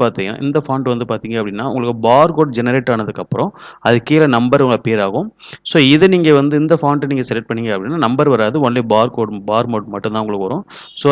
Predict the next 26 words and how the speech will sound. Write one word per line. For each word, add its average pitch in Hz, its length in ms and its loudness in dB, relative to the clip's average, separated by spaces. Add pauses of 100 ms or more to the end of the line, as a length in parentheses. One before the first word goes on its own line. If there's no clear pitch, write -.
நீங்க 120 200 0
அதை 120 120 2
வச்சு 123 240 -2
நீங்க 117 180 -4
ஐடென்டிஃபை 104 300 -6
பண்ணிக்கலாம். 101 400 -8 (420)
இப்போ 113 160 -2
என்ன 127 140 -2
பண்ணலாம் 123 200 0
அப்படின்னா, 135 260 -2
ஏற்கனவே 143 320 0
ஃபாண்ட் 139 320 -4 (180)
டவுன்லோட் 123 300 0
பண்ணதுனால 107 560 -6
நான் 113 160 -4
அதை 104 180 -8
கிளிக் 110 200 -12
பண்ணி 117 180 -6
காமிக்கிறேன். 104 420 -6 (2500)
இங்க 107 160 -4
பாருங்க, 107 200 -6 (560)
இந்த 120 220 0
பார்கோடு 107 420 -4
தான் 104 120 -4
அது 92 120 -8
actually-ஆ. 104 300 -8